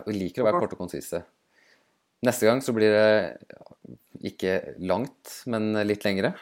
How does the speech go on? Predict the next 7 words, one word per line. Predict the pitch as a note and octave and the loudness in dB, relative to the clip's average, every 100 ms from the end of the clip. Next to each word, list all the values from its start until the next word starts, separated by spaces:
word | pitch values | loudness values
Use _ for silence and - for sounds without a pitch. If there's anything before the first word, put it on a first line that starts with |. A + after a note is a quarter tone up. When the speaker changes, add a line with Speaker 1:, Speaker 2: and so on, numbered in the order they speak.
| - | -16
Speaker 1:
fordi | - - G#2+ A2 G#2 | -8 0 2 2 2
da | G2+ F#2+ F2 | 2 4 4
er | F2 | 2
det | F2+ F2+ - | 2 0 -2
Superbowl | - E2+ D#2+ F2 F2+ - | -6 -6 -2 0 -2 -6
spesial, | - - G2+ - G2+ C3 F3+ - | -6 0 0 2 2 2 0 0
og | A2 C#3+ - | 4 4 2